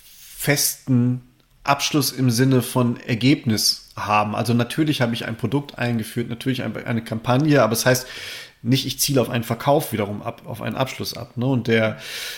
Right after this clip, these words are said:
äh, auch im Vertrieb gibt's ja teilweise, ähm, Vertriebsprozesse oder, äh, ja, Vertriebsprozesse, die sehr langwierig sind,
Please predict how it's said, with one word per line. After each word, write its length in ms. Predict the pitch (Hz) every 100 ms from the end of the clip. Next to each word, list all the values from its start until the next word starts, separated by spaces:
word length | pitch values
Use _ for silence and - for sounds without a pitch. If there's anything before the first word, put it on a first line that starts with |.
| - -
äh, 160 | 117
auch 160 | - 123
im 100 | 127
Vertrieb 380 | 120 - 151 151
gibt's 200 | - -
ja 80 | 113
teilweise, 580 | 117 117 117 113 110 - - - - -
ähm, 400 | 117 107 104 104 - - 76 -
Vertriebsprozesse 1040 | - 110 - 127 - 113 - 135 147 151
oder, 760 | 113 107 110 113 113 - 117 101 107
äh, 40 |
ja, 120 | 110
Vertriebsprozesse, 960 | - - 135 139 - 135 139 135 147 139 - - - - 113
die 100 | 110
sehr 220 | 110 113
langwierig 1080 | 113 113 110 107 - _ 107 101 101 104
sind, 320 | - 101 98